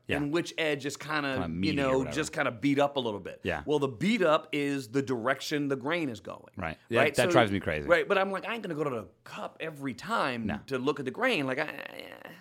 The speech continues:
Speaker 1: I don't have time for that.
Speaker 2: I'm trying to play fast.
Speaker 1: I'm Alfonso.
Speaker 2: You know what I mean? I'm moving.
Speaker 1: Right,
Speaker 2: I'm
Speaker 1: right.
Speaker 2: out here moving, baby.
Speaker 1: Right.
Speaker 2: <laughs> So, um, so that was, you know, hearing it that way was actually very cool 'cause it's like you really, like,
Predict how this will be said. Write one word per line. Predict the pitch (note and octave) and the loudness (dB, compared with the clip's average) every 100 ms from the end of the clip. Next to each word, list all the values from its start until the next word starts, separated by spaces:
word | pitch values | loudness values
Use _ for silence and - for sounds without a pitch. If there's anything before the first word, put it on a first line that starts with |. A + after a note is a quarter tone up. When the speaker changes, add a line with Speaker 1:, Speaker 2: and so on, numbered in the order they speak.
| - | -10
Speaker 1:
I | - | -2
don't | A2 | 0
have | G3 | 2
time | E3+ F3 | 0 0
for | |
that. | F2 - | -6 -8
Speaker 2:
I'm | |
trying | - G#3+ | -10 -10
to | - | -10
play | D#3 | -10
fast. | - - - | -10 -12 -6
Speaker 1:
I'm | B2+ | -4
Alfonso. | A#2+ C#3+ B2 D2+ | -4 -6 -8 -8
Speaker 2:
You | G3 | -6
know | G#3 | -4
what | |
I | |
mean? | G3+ G3+ | -2 -2
I'm | |
moving. | A3 B3+ G#3 | -2 -2 0
Speaker 1:
Right, | A#2 F#2+ - | 0 0 -2
Speaker 2:
I'm | E3 | 2
Speaker 1:
right. | G#2 | 6
Speaker 2:
out | |
here | F#3+ | 6
moving, | G3 C#4+ E3 | 6 4 2
baby. | D3 E4 F4 | 2 0 0
Speaker 1:
Right. | - E2+ | 0 0
Speaker 2:
<laughs> | - D#4+ | 0 -4
So, | - G3+ F#3+ D#3 - - - | 2 4 4 0 -8 -10 -2
um, | F3+ E3+ D#3+ - F#3+ | 0 0 -4 -8 -6
so | A3 G3 | 0 2
that | F3+ | 2
was, | F3+ D3 D#3+ D#3 | 0 -6 -10 -8
you | F3 | -2
know, | E3 C3+ C3 - _ _ - | 2 2 0 -8 _ _ -20
hearing | - F#3+ A3 G3+ | -6 0 2 0
it | D#3+ | -2
that | D#3+ E3 | -2 -2
way | C#3+ B2+ | 0 0
was | A#2 A2 | -2 -6
actually | C3 - - A#2+ | -8 -8 -8 -6
very | A2+ A2 | -4 -6
cool | - C#3 | -6 -8
'cause | A#2+ G2+ | -8 -10
it's | F2+ | -8
like | G2+ G2+ | -10 -8
you | A2+ | -8
really, | G#2+ A#2 A#2 A2+ G#2+ - _ _ _ _ | -4 -4 -2 -6 -8 -18 _ _ _ _
like, | A2+ A2 G#2+ | -8 -6 -8